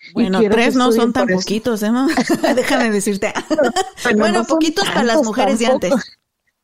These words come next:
Speaker 1: Exacto, porque me criticaron veinte mil chorrocientas veces por solo tener tres.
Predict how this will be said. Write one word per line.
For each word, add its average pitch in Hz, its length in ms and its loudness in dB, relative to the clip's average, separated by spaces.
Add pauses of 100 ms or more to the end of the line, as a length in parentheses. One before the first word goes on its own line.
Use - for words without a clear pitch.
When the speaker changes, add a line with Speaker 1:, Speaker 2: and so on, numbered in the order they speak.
(300)
Speaker 1:
Exacto, 226 1000 -2
porque 214 320 -2 (260)
me 226 160 2
criticaron 220 640 0
veinte 208 280 0
mil 202 200 0
chorrocientas 226 680 0
veces 226 300 -2
por 190 180 -4
solo 196 260 0
tener 165 380 -2
tres. - 200 -4